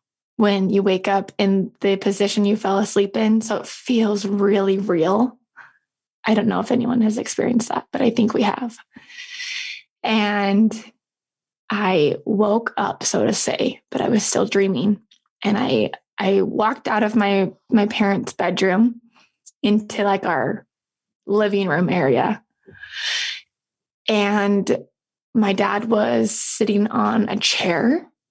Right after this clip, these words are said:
and he was wearing all denim, which was,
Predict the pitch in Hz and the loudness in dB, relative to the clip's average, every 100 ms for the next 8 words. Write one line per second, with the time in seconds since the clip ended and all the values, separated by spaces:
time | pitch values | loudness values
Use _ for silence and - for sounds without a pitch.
0 | _ _ _ - - 208 214 208 214 208 | _ _ _ -12 -2 0 2 2 2 2
1 | 214 220 220 214 - - 226 226 214 208 | 2 2 0 -2 -10 -8 -2 2 2 2
2 | 208 208 208 202 190 196 190 214 285 370 | 0 0 0 0 0 0 2 2 0 -2
3 | _ _ _ _ _ _ _ 220 - 220 | _ _ _ _ _ _ _ -4 -2 -2
4 | 208 | -2